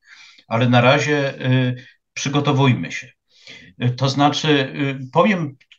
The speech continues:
ciekawy przykład, to znaczy coś takiego z, ja wiem, ja się spotkałem, prawda, no, z takimi blokadami, o które, które opisałem w Polsce. Natomiast pewna znajoma z Wielkiej Brytanii opisała mi sytuację, która,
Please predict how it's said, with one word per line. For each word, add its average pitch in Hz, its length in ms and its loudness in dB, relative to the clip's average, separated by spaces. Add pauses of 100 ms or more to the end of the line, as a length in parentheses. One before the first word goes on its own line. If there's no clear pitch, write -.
(140)
ciekawy 165 440 0
przykład, 123 480 -2
to 127 100 2
znaczy 127 320 0
coś 185 200 -6
takiego 175 420 -2
z, - 160 -6 (300)
ja 139 200 0
wiem, 147 380 -2 (260)
ja 135 100 2
się 147 120 2
spotkałem, 143 580 0
prawda, 127 500 0
no, 135 300 -4 (220)
z - 120 -12
takimi 151 400 0
blokadami, 131 580 0
o 110 60 0
które, 113 300 -6
które 110 260 -2
opisałem 117 580 -2
w - 80 -16
Polsce. - 560 -4 (1300)
Natomiast 123 560 0
pewna 165 280 0
znajoma 135 440 0
z 120 60 -4
Wielkiej 131 280 -4
Brytanii 135 420 -2
opisała 135 540 -2
mi 135 140 0
sytuację, 127 760 -2
która, 127 600 -2